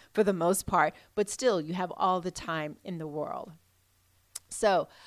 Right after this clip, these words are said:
I will spare you, you know, the rabbit hole that I traveled down in terms of Google and podcast episodes that I listened to as a way of trying to understand the dichotomy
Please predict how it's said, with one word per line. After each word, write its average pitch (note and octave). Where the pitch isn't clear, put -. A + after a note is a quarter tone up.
I A3
will C#4+
spare G#3
you, F#3
you F3+
know, E3
the E3
rabbit G#3
hole F3+
that E3
I E3+
traveled E3+
down D#3+
in D#3+
terms D#3
of D#3
Google B3
and D#3
podcast C4
episodes G#3
that G3
I F#3
listened F3+
to E3+
as A3
a A3
way F#3
of E3
trying F3
to -
understand E3
the D#3+
dichotomy F3